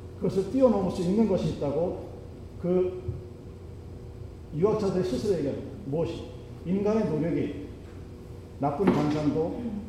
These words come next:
나쁜 사주팔자도 다 뛰어넘어서 도저히 할 수 있다고 얘기합니다.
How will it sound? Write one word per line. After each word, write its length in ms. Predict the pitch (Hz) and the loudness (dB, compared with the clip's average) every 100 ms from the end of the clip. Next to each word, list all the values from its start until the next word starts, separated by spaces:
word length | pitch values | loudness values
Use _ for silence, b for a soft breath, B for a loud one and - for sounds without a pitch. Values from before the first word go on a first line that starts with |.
| - - | -8 -2
나쁜 300 | 151 165 190 | -2 0 -4
사주팔자도 880 | 208 196 - 151 139 135 165 - - - - - - | -2 -4 -2 0 0 0 0 -2 -10 -12 -12 -14 -8
다 360 | 147 151 147 - - | -4 -2 -4 -8 -2
뛰어넘어서 760 | 247 240 160 139 135 170 190 - - | 4 6 6 4 4 2 0 -4 -4
도저히 240 | 156 151 147 | -2 -2 -2
할 80 | 190 | -6
수 100 | 175 | -6
있다고 280 | 143 180 175 | 0 4 4
얘기합니다. 320 | 120 - | 2 -2